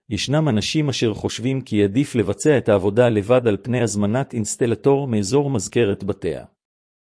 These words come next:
כאן נציג את הסיבות מדוע אפילו לצורך החלפת ברז מומלץ להזמין בעל מקצוע דרך סנטר אינסטלטורים.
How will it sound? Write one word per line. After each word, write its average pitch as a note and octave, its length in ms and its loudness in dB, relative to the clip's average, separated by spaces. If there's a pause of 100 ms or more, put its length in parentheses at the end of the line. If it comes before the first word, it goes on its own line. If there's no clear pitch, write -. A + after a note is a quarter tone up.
(300)
כאן B2 280 0
נציג C#3+ 360 0
את - 100 -2
הסיבות G#2 520 -2
מדוע G#2 380 2
אפילו B2+ 320 0
לצורך C3+ 420 2
החלפת B2 500 -2
ברז G2 360 2
מומלץ G#2+ 460 -2
להזמין G#2 520 0
בעל A2 360 2
מקצוע B2 440 2
דרך A#2 380 0
סנטר G#2+ 480 -2
אינסטלטורים. F#2+ 920 -4